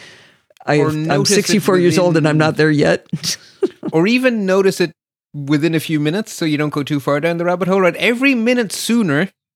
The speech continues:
Speaker 2: that logic reasserts itself is a minute better. And
Speaker 1: Right.
Speaker 2: you've told stories on the show about, you know,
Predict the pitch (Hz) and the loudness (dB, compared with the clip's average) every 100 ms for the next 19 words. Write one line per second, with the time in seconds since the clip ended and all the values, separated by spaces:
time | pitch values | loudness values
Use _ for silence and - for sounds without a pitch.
0 | _ _ - 156 147 160 180 190 - 151 | _ _ -4 -2 2 2 2 -2 -2 -2
1 | 175 165 170 - 131 123 120 117 127 - | -2 0 -2 -4 -10 -6 -6 -6 -8 -14
2 | _ _ - 139 127 139 143 143 123 139 | _ _ -6 -4 -2 -2 0 0 -2 0
3 | 123 104 104 _ _ _ _ - 170 185 | 0 -2 -12 _ _ _ _ -6 -4 -4
4 | - - - 147 143 139 _ - - 175 | -10 -12 -2 2 2 -2 _ -16 -4 0
5 | 262 262 226 214 - 180 160 143 127 127 | 0 2 0 0 0 0 2 0 0 -4
6 | 127 - 139 123 120 123 127 127 120 135 | -4 0 2 2 0 -2 0 -2 -2 -6
7 | 127 123 135 | -6 -6 -10